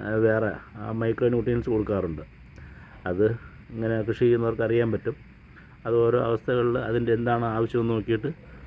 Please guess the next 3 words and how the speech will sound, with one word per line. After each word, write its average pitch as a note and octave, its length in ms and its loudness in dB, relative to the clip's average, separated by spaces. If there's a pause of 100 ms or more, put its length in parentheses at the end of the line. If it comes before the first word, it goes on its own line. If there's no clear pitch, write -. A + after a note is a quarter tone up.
(180)
ചെയ്യുന്നതാണ്. F#2+ 500 4 (1900)
നമ്മുടെ F#2+ 280 2 (320)
സ്ട്രോബെറി G#2 460 0